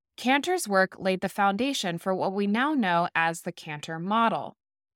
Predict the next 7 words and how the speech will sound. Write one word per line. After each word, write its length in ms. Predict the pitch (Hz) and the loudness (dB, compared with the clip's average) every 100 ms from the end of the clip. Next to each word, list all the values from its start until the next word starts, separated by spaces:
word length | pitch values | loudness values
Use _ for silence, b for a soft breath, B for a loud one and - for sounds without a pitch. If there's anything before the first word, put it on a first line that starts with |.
| _ _ _ - | _ _ _ 2
Now 200 | 220 330 | 6 8
that 120 | 415 | 6
we 120 | 415 | 2
have 260 | 262 220 226 | 4 4 4
some 160 | 214 196 | 0 0
historical 600 | 190 - 359 440 - 185 | -2 0 2 2 0 -4
context, 720 | - 151 151 156 170 - | -2 -4 0 -2 0 -4